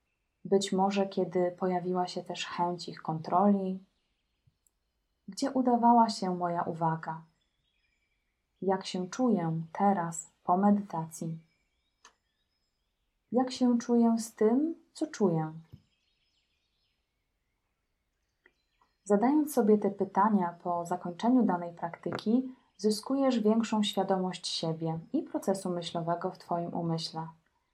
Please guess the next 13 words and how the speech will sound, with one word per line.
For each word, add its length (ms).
Możesz 420
zaobserwować 880
twoje 340
schematy 540
myślowe 800
oraz 340
to, 280
jak 260
najczęściej 520
myślisz 420
o 60
sobie 280
samym, 540